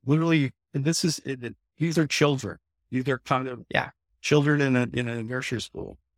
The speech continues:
Speaker 1: and they're running around, and they got a bunch of preenlets,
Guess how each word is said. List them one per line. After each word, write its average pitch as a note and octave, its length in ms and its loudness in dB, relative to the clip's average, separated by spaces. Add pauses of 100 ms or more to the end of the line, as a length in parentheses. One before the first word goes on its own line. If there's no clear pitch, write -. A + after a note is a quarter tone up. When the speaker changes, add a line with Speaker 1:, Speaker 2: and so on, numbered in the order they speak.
(220)
Speaker 1:
and A2 360 -2 (420)
they're A2 100 -2
running C#3 360 6
around, A#2 440 0 (160)
and A2 80 -10
they A2+ 60 -4
got G#2+ 140 0
a G#2 40 -2
bunch C3 180 6
of - 60 -18
preenlets, G#2 520 -8